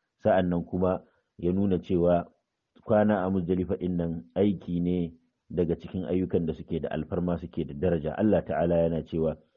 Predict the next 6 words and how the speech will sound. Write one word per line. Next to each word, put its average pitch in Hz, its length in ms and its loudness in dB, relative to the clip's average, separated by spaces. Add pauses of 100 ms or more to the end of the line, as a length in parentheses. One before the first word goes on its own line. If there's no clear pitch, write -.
(300)
"Kuma 95 220 -2
idan 90 240 2
kuka 87 340 -2 (420)
kwararo 98 640 6 (480)
daga 87 380 0
Arfa 82 500 0